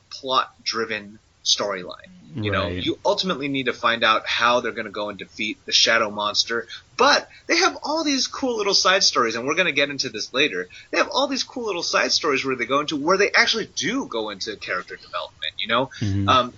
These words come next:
Speaker 1: you, and, and it's a problem too, because we're not kids anymore. We're both in our thirties at this point, and you're
Speaker 2: Mm-hmm.
Speaker 1: watching the character developments of children, essentially. The only, the only two adults that we can, like, really connect with are Winona Ryder <laughs> and, and David Harbour, and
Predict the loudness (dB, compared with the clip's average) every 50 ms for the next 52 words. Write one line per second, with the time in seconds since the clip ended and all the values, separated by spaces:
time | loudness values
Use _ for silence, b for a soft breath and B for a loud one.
0 | -6 0 0 2 2 4 4 2 2 2 -2 -4 -4 -4 -4 -6 -8 -6 -4 -4
1 | -6 -6 -6 -4 -4 -4 -4 -4 -6 -6 -4 -4 -4 -4 -4 -4 -4 -4 -4 -2
2 | -2 0 0 0 -2 -2 -2 -2 -2 -2 -4 -8 -8 -10 -12 -12 -10 -8 -8 -2
3 | 0 0 0 0 0 0 0 0 0 -2 -4 -6 -6 -6 -4 -4 -4 -4 B B
4 | B B B B -8 -6 -4 -2 -2 -2 -2 -4 -8 -8 -6 -6 -6 -2 0 0
5 | 0 2 2 2 4 6 6 6 6 6 4 0 -2 -4 -4 -2 0 0 0 0
6 | -2 -6 -6 -4 -4 -4 -2 -4 -6 -10 -8 -4 -4 -4 -4 B B B B B
7 | B -2 4 4 6 6 6 4 2 0 -2 -6 -8 -8 -6 -4 -4 -2 -2 -4
8 | -6 -6 -6 -10 -8 -4 -2 0 0 0 0 -2 0 2 2 2 2 0 0 2
9 | 2 2 4 2 2 0 -2 -2 -2 -2 -2 0 0 0 -2 -2 -2 -6 -4 -4
10 | -4 -4 -4 -6 B B B B B B 2 2 2 2 0 -4 -2 0 2 2
11 | 0 0 -2 0 0 0 0 0 0 0 0 2 0 -2 -4 B B B B B
12 | -2 0 0 0 0 0 0 0 0 0 0 -2 0 2 2 2 4 4 2 2
13 | 2 2 0 -2 -4 -2 0 0 0 0 -2 -8 -8 -8 -8 -8 -8 -8 -8 -8
14 | -6 -6 -6 -6 -4 -2 -2 -2 -2 -2 -2 -2 -4 -6 -8